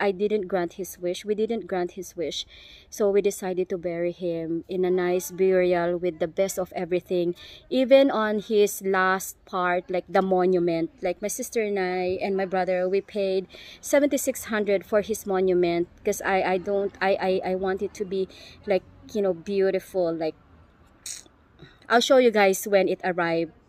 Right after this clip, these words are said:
but it's been seven months, it didn't arrive yet, but I'm going to do another vlog for that.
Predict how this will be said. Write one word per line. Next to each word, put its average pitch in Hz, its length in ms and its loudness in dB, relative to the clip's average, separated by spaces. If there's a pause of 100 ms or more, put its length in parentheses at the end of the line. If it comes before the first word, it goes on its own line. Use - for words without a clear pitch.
(100)
but 208 160 6
it's 214 200 2
been 226 140 0
seven 220 320 4
months, 196 220 0
it 233 80 -4
didn't 202 280 2
arrive 185 280 0
yet, 185 180 2
but 190 120 0
I'm 214 120 0
going 262 200 0
to 269 100 -6
do 240 100 2
another 190 360 0
vlog 170 280 -4
for 170 140 -4
that. 139 300 -8